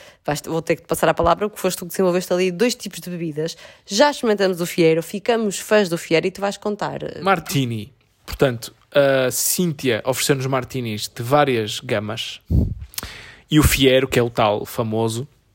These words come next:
Speaker 1: Fiero que te quero.
Speaker 2: Que te quero. Uh, serviu para a Sara e o Diogo foram jantar lá à casa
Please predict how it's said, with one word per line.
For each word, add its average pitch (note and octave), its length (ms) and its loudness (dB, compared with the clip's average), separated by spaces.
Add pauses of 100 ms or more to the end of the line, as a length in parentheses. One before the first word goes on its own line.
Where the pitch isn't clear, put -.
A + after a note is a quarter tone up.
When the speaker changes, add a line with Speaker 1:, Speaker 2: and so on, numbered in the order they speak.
(720)
Speaker 1:
Fiero E3 480 -2
que - 120 -10
te - 140 -4
quero. C#3 520 -8 (540)
Speaker 2:
Que - 100 -12
te A2 100 -8
quero. B2+ 460 4 (960)
Uh, C#3 320 6
serviu D#3+ 480 4
para A2+ 460 -4 (420)
a - 60 -4
Sara B2+ 300 2
e B2 40 2
o B2 40 -2
Diogo A#2+ 200 -2
foram A2+ 220 -6
jantar A2 280 -8
lá G2 160 -8
à - 20 -12
casa G#2 440 -8